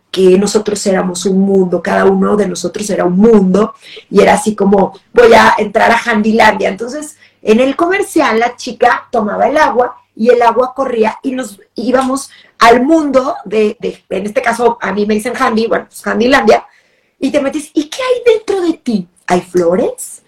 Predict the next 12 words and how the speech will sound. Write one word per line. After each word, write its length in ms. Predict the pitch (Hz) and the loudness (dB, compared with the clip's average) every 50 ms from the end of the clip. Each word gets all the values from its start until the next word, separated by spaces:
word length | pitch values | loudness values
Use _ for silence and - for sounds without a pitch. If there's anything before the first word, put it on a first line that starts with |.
| _ _ - - _ _ | _ _ -20 -20 _ _
hay 140 | 196 214 220 | 4 4 4
arcoíris, 720 | 208 196 - - 196 185 196 196 190 202 247 302 330 - - | 4 2 0 0 0 2 2 2 2 2 4 2 2 2 0
hay 140 | 220 190 - | -2 0 -2
ríos, 500 | 180 185 190 190 208 285 381 370 - 220 | -2 -2 0 2 2 2 2 0 0 -2
hay 120 | 196 180 | -2 0
mares, 560 | 180 180 190 196 214 294 381 466 403 277 - - - - - | -2 0 0 0 0 2 4 4 2 2 0 -6 -16 -20 -6
hay 160 | - 202 208 208 | 0 2 2 2
fauna, 760 | - - 240 233 240 277 320 349 339 339 330 320 320 320 - _ _ _ | 2 2 4 4 6 6 6 4 4 2 2 2 0 -2 -6 _ _ _
hay 140 | - 233 233 | -4 -2 -2
bicicletas, 920 | 233 214 - - 214 - - 262 277 285 311 320 320 320 - 320 311 311 - | -2 -4 -4 -8 -12 -8 -6 -4 -2 -2 -2 -2 -4 -2 -2 -2 -2 -2 -2
¿qué 120 | - 403 | 0 0
hay 80 | 554 | 2